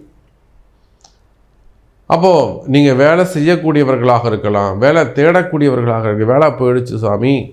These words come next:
எனக்கு புது வேலை கிடைக்கணும்" அப்படின்னு வேலை தேடக்கூடியவங்களாக இருக்கலாம், உள்நாடாக இருக்கலாம், வெளிநாடாக இருக்கலாம்.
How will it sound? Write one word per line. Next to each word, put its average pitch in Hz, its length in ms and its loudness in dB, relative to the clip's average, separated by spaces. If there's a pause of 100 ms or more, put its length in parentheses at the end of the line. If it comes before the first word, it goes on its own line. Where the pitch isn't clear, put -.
(1200)
எனக்கு 147 340 0
புது 165 420 -2
வேலை 156 400 0
கிடைக்கணும்" 131 1000 -2 (1300)
அப்படின்னு 160 500 0 (180)
வேலை 156 280 2
தேடக்கூடியவங்களாக 123 800 0
இருக்கலாம், 107 340 0
உள்நாடாக 123 500 2
இருக்கலாம், 98 500 -2
வெளிநாடாக 120 520 -2
இருக்கலாம். 98 440 -8